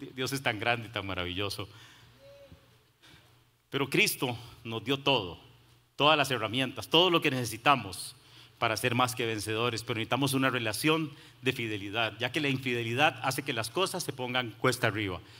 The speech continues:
Ya sea una relación laboral, relacional, matrimonio, etcétera, de familia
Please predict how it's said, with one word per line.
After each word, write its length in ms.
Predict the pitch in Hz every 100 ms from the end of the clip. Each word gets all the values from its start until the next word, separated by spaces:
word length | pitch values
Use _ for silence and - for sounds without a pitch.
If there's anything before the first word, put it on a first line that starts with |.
| - - -
Ya 100 | 196
sea 200 | 214 214
una 160 | 208
relación 480 | 190 165 143 185 180
laboral, 680 | 160 151 180 180 180 160 - - _ _ _ _
relacional, 600 | 139 160 151 143 175 185
matrimonio, 640 | 165 151 143 175 202 185 165
etcétera, 560 | 156 190 190 170 151 147
de 80 |
familia 540 | 143 147 196 175 156